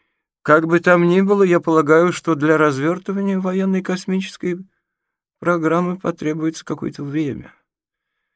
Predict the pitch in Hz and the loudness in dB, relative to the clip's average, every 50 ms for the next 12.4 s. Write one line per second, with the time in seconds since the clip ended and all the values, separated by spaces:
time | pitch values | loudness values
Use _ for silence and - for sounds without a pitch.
0 | _ _ _ _ _ _ _ 90 92 113 117 117 117 98 95 95 113 120 120 127 | _ _ _ _ _ _ _ -6 -4 -2 -2 -2 -2 -4 -6 -6 -6 -4 -4 -2
1 | 123 104 90 80 - - - - - _ _ _ _ _ _ _ _ _ _ _ | -4 -4 -6 -8 -10 -14 -20 -20 -20 _ _ _ _ _ _ _ _ _ _ _
2 | _ _ _ _ _ _ _ - 90 101 107 - 107 107 87 85 85 104 120 123 | _ _ _ _ _ _ _ -6 -4 -4 -2 -2 -4 -4 -4 -2 0 2 4 4
3 | 120 110 98 92 104 117 107 117 120 95 82 95 101 98 90 92 110 120 117 107 | 2 0 -2 -2 -2 -2 -2 -2 -4 -4 -2 -2 -2 0 0 -2 -2 -2 -2 -6
4 | - - 110 117 110 110 110 104 - - - 107 110 123 135 143 147 156 165 175 | -10 -10 -8 -6 -6 -6 -6 -8 -8 -8 -6 -4 -2 -2 -2 -4 -6 -6 -8 -8
5 | 170 - _ _ _ _ _ _ _ - - 123 110 92 104 110 120 - - 95 | -10 -14 _ _ _ _ _ _ _ -8 -4 -4 -2 -2 -2 -2 -4 -6 -8 -8
6 | 107 110 95 95 90 85 - 92 92 85 80 92 92 95 92 92 - - - - | -8 -6 -4 -4 -6 -6 -6 -8 -8 -6 -6 -6 -6 -6 -8 -10 -14 -20 -20 -14
7 | 78 80 69 - - _ _ _ _ _ _ _ _ _ _ _ _ _ _ _ | -14 -14 -14 -14 -16 _ _ _ _ _ _ _ _ _ _ _ _ _ _ _
8 | _ _ _ _ _ _ _ _ _ _ _ 143 156 170 196 220 - - 226 220 | _ _ _ _ _ _ _ _ _ _ _ 2 4 4 4 4 4 2 0 0
9 | 190 175 202 226 233 220 220 214 196 202 208 202 190 196 214 208 208 196 202 202 | 2 4 4 4 6 6 4 4 4 4 2 2 2 2 2 2 2 2 2 0
10 | 196 202 - 202 214 208 196 202 196 - - 170 170 180 180 180 - - 196 196 | 0 2 2 2 4 4 2 0 -2 -2 -2 0 2 2 0 -2 -2 -2 -2 0
11 | 196 190 185 190 190 190 190 - 185 170 170 180 170 139 156 165 165 - - - | 2 2 2 2 2 0 0 -2 -2 0 0 0 2 2 2 0 0 -2 -6 -8
12 | - 165 160 143 - _ - - | -8 -8 -8 -8 -12 _ -20 -20